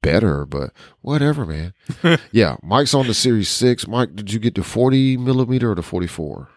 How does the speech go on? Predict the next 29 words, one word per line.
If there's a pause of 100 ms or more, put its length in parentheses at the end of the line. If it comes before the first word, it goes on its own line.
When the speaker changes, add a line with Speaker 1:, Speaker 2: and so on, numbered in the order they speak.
(280)
Speaker 2:
I, (560)
so
I
got
the
forty.
Mallory's
had
the
forty-four
for
a
month.
Well,
since
it
ju-,
right
when
it
came
out, (460)
uh,
'cause
she
was
on
a
Fitbit,